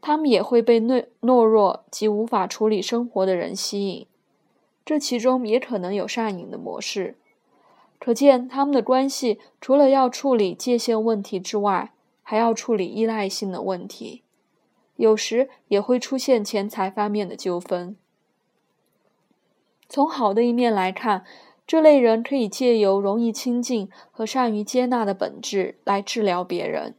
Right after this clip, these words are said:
这个位置的金星也会热爱音乐和舞蹈，尤其是后者。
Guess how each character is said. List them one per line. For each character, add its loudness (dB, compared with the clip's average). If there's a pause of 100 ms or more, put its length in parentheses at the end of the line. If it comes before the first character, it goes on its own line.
(1000)
这 2
个 4
位 4
置 -6
的 4
金 -4
星 -2 (600)
也 4
会 2
热 4
爱 2
音 0
乐 4
和 -8
舞 -2
蹈， -2 (240)
尤 2
其 -6
是 -4
后 -2
者。 -6